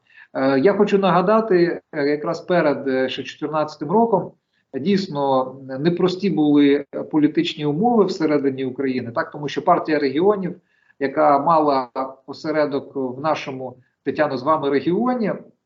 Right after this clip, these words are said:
вони, звичайно, що маніпулювали на темі мови, маніпулювали, е, на темі, е, регіональної ідентичності, проросійськості,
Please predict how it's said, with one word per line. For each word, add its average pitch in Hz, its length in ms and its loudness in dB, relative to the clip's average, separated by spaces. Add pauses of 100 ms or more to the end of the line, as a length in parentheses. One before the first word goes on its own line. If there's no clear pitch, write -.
(720)
вони, 180 200 2
звичайно, 175 560 0
що 165 180 -6
маніпулювали 165 800 2
на 131 120 -4
темі 139 340 -6
мови, 175 500 0 (260)
маніпулювали, 156 840 2
е, 143 440 0
на 143 80 -2
темі, 151 540 -4
е, 131 160 -4 (500)
регіональної 151 920 2
ідентичності, 175 920 0
проросійськості, 165 1160 0